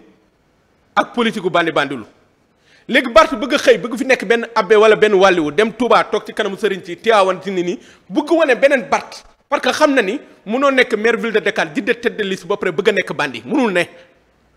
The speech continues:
Mu jël mbubbu bandi bu ko solal Abbas. Heureuse,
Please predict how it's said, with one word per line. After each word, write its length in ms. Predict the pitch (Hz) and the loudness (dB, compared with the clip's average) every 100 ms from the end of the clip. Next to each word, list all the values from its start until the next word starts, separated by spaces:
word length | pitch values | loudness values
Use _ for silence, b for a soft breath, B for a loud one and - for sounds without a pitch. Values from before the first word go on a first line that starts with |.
| _ _ _ _ _ _ _ _ _ _ _ - | _ _ _ _ _ _ _ _ _ _ _ -6
Mu 100 | 226 | 2
jël 160 | 285 269 | 4 4
mbubbu 300 | 233 269 233 | 2 0 4
bandi 240 | 233 208 | 4 4
bu 160 | 156 208 | 0 0
ko 120 | 226 | 0
solal 220 | 240 214 | 2 0
Abbas. 460 | 185 160 143 - - - _ _ _ _ _ _ _ | 0 0 -2 -6 -20 -20 _ _ _ _ _ _ _
Heureuse, 280 | 226 240 208 | 6 8 6